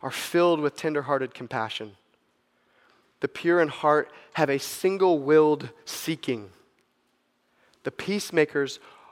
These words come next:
are a shalom contending family. And the persecuted are those who are,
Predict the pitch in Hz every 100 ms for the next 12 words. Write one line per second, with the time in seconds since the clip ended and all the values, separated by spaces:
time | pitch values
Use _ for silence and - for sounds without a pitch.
0 | - 151 139 - - 156 143 160 175 170
1 | - 151 - 147 127 117 - 123 117 110
2 | - 143 _ _ _ _ _ _ _ _
3 | _ _ _ _ _ _ _ _ 127 131
4 | - 175 170 - 165 139 135 131 143 139
5 | 156 131